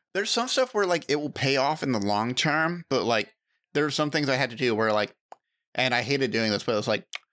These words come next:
okay, well, I said I was gonna improve healthcare, and unfortunately, in order to improve healthcare, to, um,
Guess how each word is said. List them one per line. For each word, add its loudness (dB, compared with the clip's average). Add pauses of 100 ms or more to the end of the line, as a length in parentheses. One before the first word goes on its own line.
(200)
okay, 0
well, 2
I 0
said -2
I 0
was -2
gonna 0
improve -2
healthcare, 0
and 0
unfortunately, -2 (260)
in -2
order -2
to -2
improve -2
healthcare, -2 (680)
to, 0
um, -2